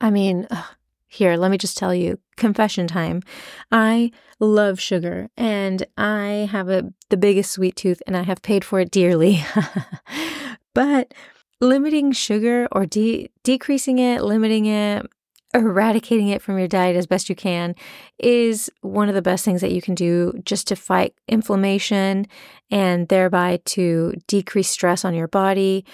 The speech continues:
and to improve your mental health as well. So suffice to say that even though gut health may not be the end-all be-all cure for anxiety and depression,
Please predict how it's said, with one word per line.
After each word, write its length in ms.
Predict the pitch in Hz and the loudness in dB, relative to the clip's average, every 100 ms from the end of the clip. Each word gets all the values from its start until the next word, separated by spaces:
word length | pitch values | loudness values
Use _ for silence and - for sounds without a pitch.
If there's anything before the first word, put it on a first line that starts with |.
| - - _ _ - | -20 -20 _ _ 0
and 320 | 269 247 226 | 4 4 2
to 320 | - 208 208 | 2 2 2
improve 360 | 208 202 247 262 | 0 2 2 4
your 100 | 240 | 2
mental 320 | 190 202 233 | 2 0 -2
health 240 | 214 208 | -2 -2
as 160 | 190 175 | -2 -2
well. 220 | 214 220 - | 2 2 0
So 140 | - | -2
suffice 440 | 262 262 277 311 | -2 0 0 0
to 120 | - 320 | -2 -2
say 220 | 240 214 | 0 0
that 180 | 208 - | 0 -2
even 380 | 226 240 269 240 | -2 0 2 2
though 240 | 220 208 | 2 2
gut 240 | 202 202 214 | 0 -2 0
health 360 | 226 214 - | 0 0 -2
may 260 | 196 190 202 | -2 0 2
not 280 | 208 208 190 | 0 0 0
be 240 | 196 196 | 0 2
the 160 | 185 180 | 2 2
end-all 340 | 185 185 185 | 0 0 0
be-all 320 | 165 185 190 | 0 0 0
cure 260 | 196 - 190 | 0 -2 -2
for 120 | - | 0
anxiety 440 | 180 165 170 175 180 | -2 -2 -2 -2 -2
and 80 | |
depression, 720 | 170 - 233 226 233 220 220 | -4 -2 -2 0 2 2 0